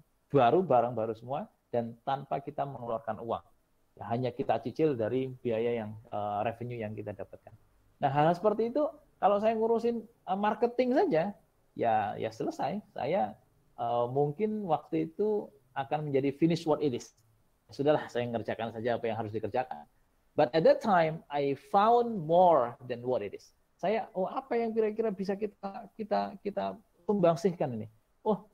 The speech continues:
saya lagi nganggur dan saya punya kenalan, eh, saya ada teman yang bisa dandanin komputer, dan dandanin printer segala macam,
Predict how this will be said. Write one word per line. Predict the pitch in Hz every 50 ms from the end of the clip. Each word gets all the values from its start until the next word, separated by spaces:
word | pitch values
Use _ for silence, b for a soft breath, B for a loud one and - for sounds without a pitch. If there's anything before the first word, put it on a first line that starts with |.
| _ _ _ _ _
saya | _ - 226 240 226
lagi | 220 196 214
nganggur | 208 185 151 160 170 240 392 370 - -
dan | - 175 170 170
saya | - 202 202 202
punya | 196 190 190 180
kenalan, | 185 190 180 160 165 175 214 277 320 339 294 247 -
eh, | - 151 156 156 151
saya | - 180 180 175 - -
ada | 156 160 156 151 165 156 156
teman | - 170 170 170 170
yang | 170 160 156
bisa | 151 156 147 160 156
dandanin | 156 147 139 143 143 139 143 139
komputer, | 147 143 147 151 151 180 - - 240
dan | 233 175 151 143 139 143 135
dandanin | 135 135 131 135
printer | 135 131 139 143 151 160 151
segala | - 135 127 127 123
macam, | 151 180